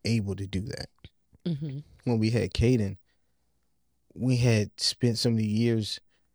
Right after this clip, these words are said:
Speaker 1: you know, building up to that moment that
Speaker 2: Mm-hmm.
Speaker 1: it was like a relief for me when we got pregnant, like, "Oh, I did everything I was supposed to do up until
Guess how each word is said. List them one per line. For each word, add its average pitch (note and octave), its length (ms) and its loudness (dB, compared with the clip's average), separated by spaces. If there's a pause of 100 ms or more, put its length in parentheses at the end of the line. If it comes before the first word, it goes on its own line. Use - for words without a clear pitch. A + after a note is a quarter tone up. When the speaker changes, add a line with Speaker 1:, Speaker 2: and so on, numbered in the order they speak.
(220)
Speaker 1:
you A2+ 120 -2
know, A2 140 2
building A2+ 400 2
up B2+ 160 0
to C3 120 2
that C3+ 120 4
moment C3+ 420 0
that D#3 200 4
Speaker 2:
Mm-hmm. D3+ 140 0 (280)
Speaker 1:
it B2+ 180 4
was A2+ 240 0
like A2+ 200 -2
a A2+ 60 -2
relief G#2+ 480 0
for B2 140 0
me A2 400 2 (1400)
when A#2 200 0
we A#2+ 100 4
got G#2+ 160 2
pregnant, A#2+ 340 2
like, G2 220 -4
"Oh, D3 320 0 (1120)
I A2+ 80 -2
did G#2+ 200 2
everything B2 520 4
I A2+ 60 4
was G#2 100 0
supposed A2+ 360 0
to A2+ 60 -4
do G#2 220 2
up - 140 -6
until G#2 420 -2